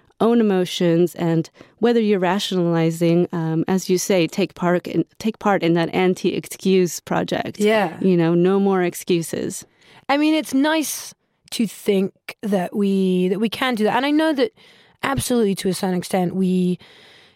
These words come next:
Speaker 2: can notice those excuses and kind of ignore them or, like, deal with them and keep going with something. But there does come a point for many of us, I think, where we try something and we try and we,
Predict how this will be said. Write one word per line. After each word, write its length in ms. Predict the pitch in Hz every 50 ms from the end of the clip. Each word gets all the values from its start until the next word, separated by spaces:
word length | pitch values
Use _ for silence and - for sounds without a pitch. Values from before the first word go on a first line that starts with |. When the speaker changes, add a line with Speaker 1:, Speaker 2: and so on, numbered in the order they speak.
| _ _
Speaker 2:
can 680 | - - 240 226 220 220 214 214 208 202 202 202 196 - -
notice 600 | 208 233 240 254 294 285 285 - - 285 254 -
those 200 | 262 240 233 202
excuses 1040 | 226 190 - - - - 214 214 185 - 214 208 208 202 202 202 202 202 202 180 190
and 120 | - 190
kind 160 | 170 190 185
of 80 | 180 170
ignore 320 | 180 180 190 202 208 202
them 280 | 196 196 196 196 196 190
or, 220 | 180 180 180 180
like, 240 | 180 180 175 180 - - 208 180
deal 240 | - 254 247 240
with 140 | 233 226 196
them 160 | 190 208 202 202
and 80 | 196
keep 220 | 190 - - 202 185
going 280 | - 208 190 185 180
with 120 | 185 180 165
something. 260 | - - 190 196 196
But 160 | 185 277 - - - - - - - - -
there 140 | - - 381
does 260 | 294 - 330 339 339
come 160 | - - 339
a 100 | 330 320
point 460 | - - 254 254 285 302 - - - 185
for 380 | - 269 262 247 240 - - -
many 240 | 233 262 285 294
of 60 | 240 202
us, 100 | 208 190
I 80 | 196
think, 180 | 185 202 202 -
where 200 | 196 190 190 185
we 160 | 180 185 180
try 240 | - - - 185 196
something 440 | 190 - - - 269 285 302 302 294
and 140 | - 196
we 80 | 190 185
try 300 | 180 - - 190 196 202
and 100 | 214 208
we, 280 | 196 202 190 180 -